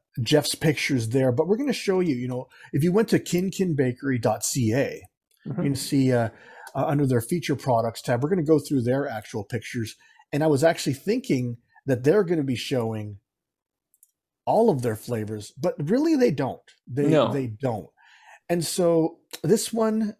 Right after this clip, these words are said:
Speaker 1: this picture here is just a basket full of buns. And so I
Speaker 2: Yep.
Speaker 1: don't,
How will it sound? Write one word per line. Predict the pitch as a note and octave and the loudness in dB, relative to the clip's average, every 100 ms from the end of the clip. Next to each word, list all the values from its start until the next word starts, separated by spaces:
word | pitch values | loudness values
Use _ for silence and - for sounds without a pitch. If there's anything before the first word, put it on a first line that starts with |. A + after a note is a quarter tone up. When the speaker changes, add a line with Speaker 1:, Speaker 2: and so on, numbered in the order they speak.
| _ | _
Speaker 1:
this | D3+ G3+ | -2 -2
picture | - G3+ G3+ - E3 | 0 0 0 0 2
here | C3 C#3 C3+ C#3 | 2 2 0 -2
is | D3+ C3 | -2 -4
just | G3 | -6
a | A#2+ | -6
basket | A#2 A#2 A#2+ - B2 | -4 -4 -4 -6 -12
full | - C3 | -6 -4
of | A2+ G2+ | -4 -2
buns. | A2+ G#2+ G#2+ G#2 | -4 -2 -6 -8
And | G#2 - | -10 -6
so | - F#3+ | 0 2
I | G3+ | 2
Speaker 2:
Yep. | |
Speaker 1:
don't, | C3+ C3 | 0 -8